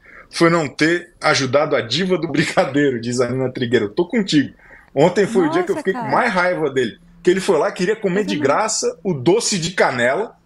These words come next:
Speaker 1: né? O que já demonstra a psicopatia dele. E aí não queria pagar ainda. É um canalha, um calhorda. Mas vamos ver. E, e vai
Speaker 2: E o
Speaker 1: ter
Speaker 2: cara
Speaker 1: um
Speaker 2: cheio de dinheiro, pô. Aff.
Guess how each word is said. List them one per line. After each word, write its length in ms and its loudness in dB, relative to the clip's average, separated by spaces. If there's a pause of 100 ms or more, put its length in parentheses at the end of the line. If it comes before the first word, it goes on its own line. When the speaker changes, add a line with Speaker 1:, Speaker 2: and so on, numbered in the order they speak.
(540)
Speaker 1:
né? 180 2
O 80 -2
que 160 -6
já 200 4
demonstra 520 -2
a 60 -2
psicopatia 640 -2
dele. 320 -4 (420)
E 140 4
aí 400 0
não 180 -2
queria 240 0
pagar 380 -2
ainda. 260 -8 (280)
É 20 -18
um 80 -8
canalha, 460 0
um 40 -12
calhorda. 680 0 (200)
Mas 200 -4
vamos 200 -4
ver. 200 -4 (180)
E, 240 -4
e 20 -2
vai 180 4
Speaker 2:
E 20 0
o 40 -4
Speaker 1:
ter 100 -2
Speaker 2:
cara 360 0
Speaker 1:
um 40 -6
Speaker 2:
cheio 420 -2
de 100 0
dinheiro, 560 -2
pô. 240 -14 (580)
Aff. 300 -14